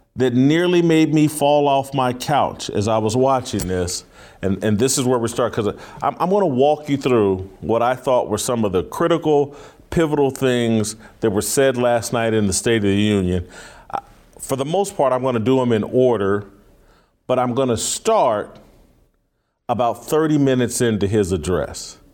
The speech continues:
And then I'll go back to some things that happened in the beginning, because I thought this was the moment where I was like, "Look at these mofos."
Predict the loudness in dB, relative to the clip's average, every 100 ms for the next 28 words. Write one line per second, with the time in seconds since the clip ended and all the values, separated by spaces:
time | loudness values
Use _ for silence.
0 | _ _ _ _ _ _ _ -4 0 0
1 | 2 0 0 -4 -10 -6 -2 0 0 -2
2 | -4 -4 0 0 -2 -6 -6 -8 -8 -2
3 | -2 0 0 0 -2 -2 -6 -8 -18 -4
4 | -2 0 0 0 0 0 0 -4 -4 -20
5 | -20 -4 -2 -2 -2 -4 -2 0 0 0
6 | 2 2 2 0 2 2 2 0 2 2
7 | 0 0 0 0 -4 -14 _ _ _ _
8 | _ _ _ _ _ _ -4 -4 -2 -4
9 | 0 0 0 0 0 -2 -2 -2 -2 -10
10 | -18